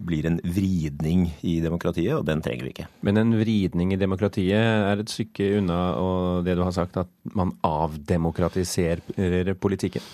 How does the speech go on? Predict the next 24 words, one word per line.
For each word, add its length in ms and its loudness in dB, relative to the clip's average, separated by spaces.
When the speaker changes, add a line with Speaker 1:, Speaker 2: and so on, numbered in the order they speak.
Speaker 1:
Ja, 220 2
men 120 2
jeg 140 4
kan, 280 2
eh, 500 4
gjerne 240 2
stå 180 0
for 120 -4
begrepet 440 2
å 0 -
avdemokratisere 1040 0
politikken. 500 0
Det 120 4
er 280 2
altså, 400 0
eh, 1300 -2
slik 440 -4
at, 260 -4
eh, 260 -2
T 200 2
V-reklame 420 0
er 180 -2
veldig 320 2
dyrt, 320 0